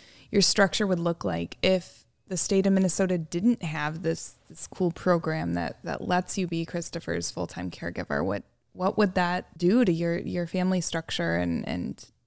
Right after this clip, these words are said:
you know, kind of existing life as it is? And how do you think it would impact Christopher's, um, level of care and even all of the amazing things he's grown to do, like uses A A C and,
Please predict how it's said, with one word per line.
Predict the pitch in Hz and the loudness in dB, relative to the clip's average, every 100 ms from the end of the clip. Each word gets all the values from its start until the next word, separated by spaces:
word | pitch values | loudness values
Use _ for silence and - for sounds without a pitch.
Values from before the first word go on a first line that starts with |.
| - | -20
you | 175 | -16
know, | 175 | -14
kind | - 185 | -6 -6
of | 175 | -4
existing | 160 165 170 170 - 175 170 165 - | -6 -4 -2 -2 -2 0 0 -2 -6
life | 165 165 175 190 | -4 -2 -2 -2
as | 180 | -2
it | 160 | -2
is? | 156 190 - | -2 -2 -2
And | 170 | -4
how | 170 208 | -2 2
do | |
you | 226 | 2
think | 208 208 | 2 0
it | 196 | 0
would | 180 | -2
impact | 175 170 175 165 - - - | -2 -4 -6 -10 -12 -18 -10
Christopher's, | - 185 - 175 170 170 175 165 - - - - - - - | -4 -4 -4 -4 0 0 0 -2 -4 -8 -20 -20 -20 -20 -8
um, | 175 175 180 | -6 -4 -2
level | 190 185 202 | 0 2 2
of | 180 | 0
care | - - 170 202 | -4 -2 2 2
and | 175 | 2
even | 180 185 170 - - | 0 -2 -4 -6 -6
all | 180 | -4
of | 185 - | -4 -4
the | 180 175 170 196 - | -4 -4 -4 -8 -4
amazing | 175 175 190 190 185 | 2 4 4 4 2
things | 180 180 175 | 0 -2 -4
he's | 180 | -6
grown | - 170 175 | -4 -4 -4
to | 170 | -4
do, | 170 180 | -4 -2
like | 180 - 190 | -2 -6 -6
uses | 185 180 185 - | -2 -2 -2 -2
A | 180 175 | 0 2
A | 175 | 0
C | - 196 185 185 | 2 4 6 4
and, | 170 156 165 | 4 2 -4